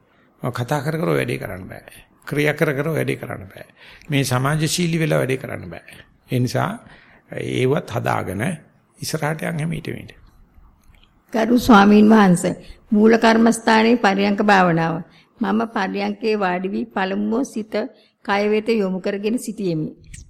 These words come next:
Speaker 2: පාද අතර තෙරපීමද, පසුපස හා කුෂන් එක අතර තෙරපීමද,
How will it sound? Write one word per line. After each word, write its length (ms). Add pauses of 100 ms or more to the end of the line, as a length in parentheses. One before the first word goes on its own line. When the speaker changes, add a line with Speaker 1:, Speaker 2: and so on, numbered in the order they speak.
Speaker 2:
පාද 360
අතර 400
තෙරපීමද, 720 (480)
පසුපස 500
හා 280
කුෂන් 460
එක 120
අතර 300
තෙරපීමද, 720